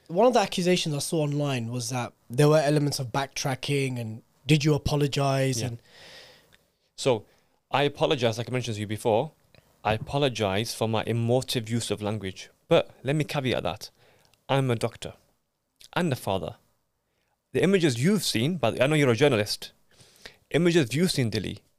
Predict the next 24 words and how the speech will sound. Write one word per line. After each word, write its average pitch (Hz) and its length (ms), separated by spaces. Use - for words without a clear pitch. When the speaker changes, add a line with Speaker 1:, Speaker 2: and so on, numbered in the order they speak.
Speaker 2:
are 110 80
not 135 160
the 113 60
images 117 220
I've 113 140
seen. 85 180
I've 151 160
seen 113 240
medical 110 400
from 113 160
doctors, 107 320
by 98 120
the 80 60
way. 87 200
We've 120 120
got 117 160
links. - 340
Shout - 180
out 117 80
to - 140
Doc-, 117 220
Doctor 123 200
Abdul 113 140
Manan, 113 320